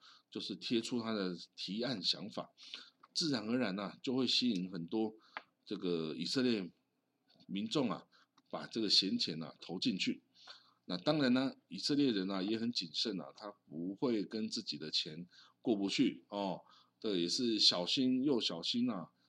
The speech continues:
这个确认哦，这个真的符合自己的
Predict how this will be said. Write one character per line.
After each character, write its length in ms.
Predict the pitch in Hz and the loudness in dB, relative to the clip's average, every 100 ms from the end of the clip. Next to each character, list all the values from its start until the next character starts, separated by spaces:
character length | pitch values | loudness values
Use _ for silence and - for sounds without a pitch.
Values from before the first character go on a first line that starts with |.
| _ - | _ -10
这 80 | 117 | -6
个 500 | 101 95 90 85 85 | -2 -2 -2 -2 -4
确 200 | - 147 | 0 2
认 260 | 131 127 107 | 2 2 0
哦， 240 | 90 82 | -2 -6
这 120 | 82 98 | -8 -6
个 160 | 90 | -6
真 200 | - 117 | -4 -2
的 120 | 113 | -2
符 200 | 90 98 | -4 -8
合 140 | 101 98 | -6 -6
自 160 | 113 | -6
己 180 | 98 82 | -6 -8
的 220 | 78 80 | -6 -10